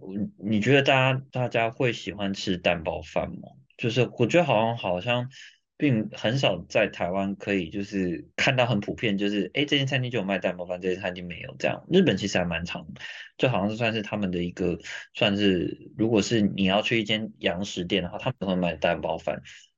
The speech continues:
但是如果你要在台湾随便找到一间有卖蛋包饭的店的话，我觉得好像不是这么容易耶。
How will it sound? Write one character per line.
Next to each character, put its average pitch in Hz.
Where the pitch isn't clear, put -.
但 151
是 151
如 117
果 113
你 95
要 92
在 107
台 -
湾 92
随 85
便 98
找 87
到 95
一 92
间 87
有 87
卖 98
蛋 90
包 90
饭 90
的 80
店 85
的 80
话， 87
我 -
觉 107
得 110
好 98
像 107
不 95
是 117
这 113
么 92
容 82
易 87
耶。 -